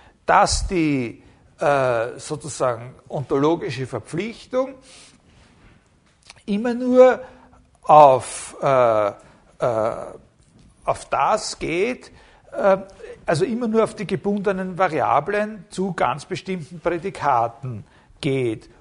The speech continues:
und nicht auf die Prädikate selber. Das ist ein sehr, ähm, as-, as-, äh, also worauf er hinaus will, ist, warum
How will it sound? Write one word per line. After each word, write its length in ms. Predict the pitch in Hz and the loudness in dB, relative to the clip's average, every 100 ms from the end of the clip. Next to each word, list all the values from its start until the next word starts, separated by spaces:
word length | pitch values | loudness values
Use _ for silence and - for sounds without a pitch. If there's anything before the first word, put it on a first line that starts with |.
| _ | _
und 240 | 165 107 | -8 -8
nicht 640 | 127 165 262 262 - - - | -6 -2 -2 -4 -12 -18 -2
auf 300 | 165 185 - | 2 2 0
die 80 | 202 | -8
Prädikate 800 | 185 170 190 - 139 131 143 170 | -4 -4 -6 -6 -2 -2 -2 -6
selber. 440 | - 147 131 123 - - - | -2 -2 -2 -4 -6 -14 -8
Das 120 | 190 | -6
ist 180 | 254 214 | -4 -4
ein 80 | |
sehr, 380 | 185 226 220 208 202 - - | -2 4 6 6 2 -16 -6
ähm, 440 | - 175 185 180 220 - | 6 6 6 2 -8 -12
as-, 200 | 175 - | -8 -6
as-, 220 | 175 147 | -4 -4
äh, 180 | 180 175 - - - | -4 -6 -6 -10 -4
also 260 | 151 156 143 196 | 0 0 -2 -4
worauf 320 | 165 165 135 | 2 4 4
er 180 | 113 220 | 2 0
hinaus 500 | 214 160 117 202 180 | 0 0 2 2 0
will, 160 | 240 220 | -4 -4
ist, 380 | 202 226 165 | -6 -6 0
warum 520 | 160 160 196 262 302 | 4 6 6 4 -2